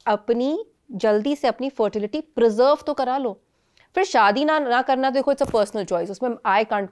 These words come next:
comment। But egg freezing is a blessing। मेरे पास बहुत कपल्स आते हैं जिनको शादी लेट करनी है, जिन्होंने शादी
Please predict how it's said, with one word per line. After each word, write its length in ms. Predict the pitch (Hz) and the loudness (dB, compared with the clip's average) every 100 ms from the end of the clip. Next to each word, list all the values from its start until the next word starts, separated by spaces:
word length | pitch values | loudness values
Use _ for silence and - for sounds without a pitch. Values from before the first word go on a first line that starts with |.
| 170 | -8
comment। 240 | 156 131 - _ _ _ _ 202 | -10 -12 -18 _ _ _ _ -2
But 160 | 233 311 - - - | 0 0 -6 -10 0
egg 140 | 247 | 0
freezing 440 | 254 277 262 262 285 226 | 0 -2 0 0 0 0
is 100 | 220 | 0
a 120 | 220 | 0
blessing। 420 | 180 202 185 214 | -2 -4 -4 -6
मेरे 140 | 185 | -8
पास 180 | 190 226 170 - | -6 -6 -6 -2
बहुत 720 | 233 226 233 - 254 262 262 | 0 0 -2 0 4 4 2
कपल्स 340 | 202 196 202 180 | -4 -4 -6 -6
आते 220 | 170 175 | -6 -8
हैं 240 | 185 226 - _ _ - | -8 -10 -12 _ _ -8
जिनको 200 | 220 240 | -2 -2
शादी 320 | 240 196 220 | -2 -4 -2
लेट 220 | 226 226 | -2 -2
करनी 300 | 240 214 214 | -6 -8 -10
है, 160 | 220 247 _ _ - | -14 -18 _ _ -2
जिन्होंने 260 | 277 311 370 | 0 2 2
शादी 280 | 302 294 | 0 0